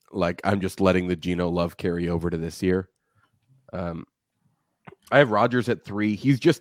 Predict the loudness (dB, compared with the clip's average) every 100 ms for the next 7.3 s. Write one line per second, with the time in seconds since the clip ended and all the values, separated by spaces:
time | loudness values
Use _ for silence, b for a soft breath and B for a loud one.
0 | 4 4 6 2 2 6 6 8 4 4
1 | 0 0 2 4 2 0 -20 b b b
2 | b 4 4 -10 -8 -2 4 6 6 4
3 | 0 -2 -4 _ _ _ _ _ _ 0
4 | 2 0 0 -2 -2 -12 -6 0 2 2
5 | -2 -8 -14 -8 -6 -4 -6 -4 -6 -6
6 | -4 -4 -2 -6 -8 _ b b -6 -2
7 | -2 -2